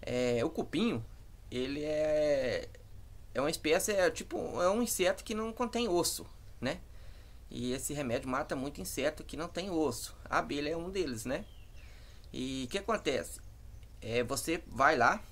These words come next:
nas formigas, vamos supor que as formigas tá, tá atacando as abelhas, você faz à noite, você aplica ele usando essa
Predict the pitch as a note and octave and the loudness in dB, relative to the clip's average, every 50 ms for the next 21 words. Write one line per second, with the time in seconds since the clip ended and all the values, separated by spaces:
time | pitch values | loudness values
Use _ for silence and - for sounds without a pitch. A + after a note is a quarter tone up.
0 | - - - - - - - - - - - - - - - - - - - A#2+ | -14 -14 -14 -14 -14 -14 -14 -14 -14 -14 -14 -12 -12 -12 -12 -14 -12 -6 -4 -4
1 | B2 - - C3+ A#2+ A#2 B2 C#3+ D3 C3 B2 A#2 C#3+ E3 D#3+ - E3 E3+ E3+ F3+ | -2 -2 -2 -2 0 0 0 0 0 0 0 0 0 -2 -2 -2 -4 -2 -2 -2
2 | F3 - D#3 C#3+ D3 D#3 D3+ - C#3 - - - G2+ - - - C3 A#2+ - - | -4 -2 -2 -2 -2 -2 -2 -2 -4 -4 0 2 2 2 2 2 0 0 0 0
3 | B2+ B2 A#2 A2+ A2 - A#2 C#3 G3+ A3 F3+ A#2+ A2+ - - - - - - - | -2 0 0 0 0 0 2 4 4 4 4 2 0 -4 -8 -14 -14 -14 -14 -14
4 | - - - - - - A2 B2+ B2 - D#3 D3+ - - C3 B2+ C3 B2+ B2+ C#3+ | -14 -14 -14 -14 -10 -4 -2 -2 0 0 -2 -2 4 6 8 8 8 8 8 6
5 | G#3 A3 F#3+ D#3 E3+ F#3+ A#3+ - - - - D4+ - - - - - - - - | 6 6 6 4 6 4 2 0 -2 -4 -4 -6 -8 -12 -14 -14 -14 -14 -14 -14
6 | - - - - - - - - A#2+ A2+ - - C#3+ C#3+ D3 - - - C#3+ F3+ | -16 -16 -14 -14 -14 -14 -10 -6 -4 -2 0 4 6 6 6 6 4 2 0 0
7 | G#3 - - C3+ C3 D#3+ F#3+ F3+ B2+ A2+ - - - - - - - - - C3+ | 0 2 2 4 4 4 2 0 -2 -4 -6 -8 -14 -14 -14 -12 -8 -6 -4 -2
8 | B2 C3 C#3+ D3 D3+ - - - D#3 F3+ F3+ - G3 F#3 F3+ D#3+ C#3+ B2 D#2+ - | 0 2 2 2 0 0 0 2 2 2 2 2 2 6 8 8 8 8 8 4